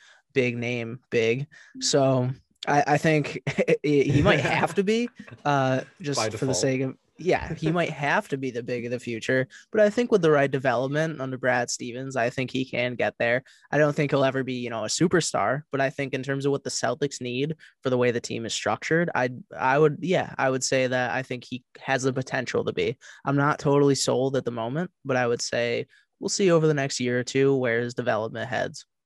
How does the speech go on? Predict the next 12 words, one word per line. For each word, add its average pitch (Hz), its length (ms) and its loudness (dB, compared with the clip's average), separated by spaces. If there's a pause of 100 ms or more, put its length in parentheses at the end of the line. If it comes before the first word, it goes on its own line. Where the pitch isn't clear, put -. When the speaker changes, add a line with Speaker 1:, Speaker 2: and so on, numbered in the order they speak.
(500)
Speaker 2:
I 151 80 -4
don't 214 100 2
know 202 120 4
why 147 200 4
he 156 160 -2
couldn't 143 340 -4
be 127 200 -4
Bam 120 300 -2
Adebayo 107 720 -2
of 101 180 -10
last 98 420 -6
year. 85 300 -12